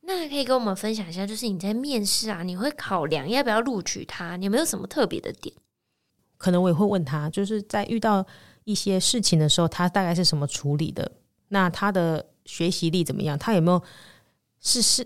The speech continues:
Speaker 2: 他是不是愿意去学习的，遇到他不会的事情，那他，呃，遇到挫折的时候的能力，遇到挫折的时候他的反应能力是怎么样？
Speaker 1: 嗯，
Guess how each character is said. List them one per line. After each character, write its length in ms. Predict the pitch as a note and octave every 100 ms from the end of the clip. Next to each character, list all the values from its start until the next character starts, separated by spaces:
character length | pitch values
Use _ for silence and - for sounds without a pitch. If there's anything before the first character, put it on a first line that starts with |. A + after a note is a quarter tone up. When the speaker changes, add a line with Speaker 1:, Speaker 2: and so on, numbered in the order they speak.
| -
Speaker 2:
他 180 | - A3+
是 160 | A3
不 80 | A3+
是 240 | G#3 A3 G#3
愿 240 | A#3 G#3
意 80 | F#3+
去 180 | - G3+
学 280 | - C#3+
习 200 | D#3+ -
的， 220 | - C3+ - _ _ -
遇 60 | G3
到 140 | G3+
他 140 | F#3 G3
不 120 | D#3
会 160 | D#3+
的 80 | F#3+
事 220 | D#3+ -
情， 380 | F3+ - - C3 -
那 200 | G3 F#3+
他， 300 | F#3 F#3 F#3 F#3 _ _ _ _
呃， 280 | - D#3+ D#3 -
遇 100 | A3
到 240 | G3 F#3
挫 260 | F3 - A#3+
折 100 | E3
的 140 | D#3
时 120 | D#3 E3
候 140 | E3
的 80 | D3+
能 300 | D3 C#3+ D#3+
力， 260 | F#3+ D#3 - _ _ _ _ _
遇 120 | B3+
到 160 | B3 A3+
挫 340 | - - C4
折 120 | F#3+
的 80 | D#3
时 60 | D3+
候 60 |
他 180 | E3+ -
的 100 | F3
反 300 | D3+ - C#3+
应 140 | F3+ F3
能 160 | D#3
力 100 | E3
是 140 | D#3 D3+
怎 120 | -
么 80 | -
样？ 220 | C3+ C3+
Speaker 1:
嗯， 260 | A#3+ A#3+ G3+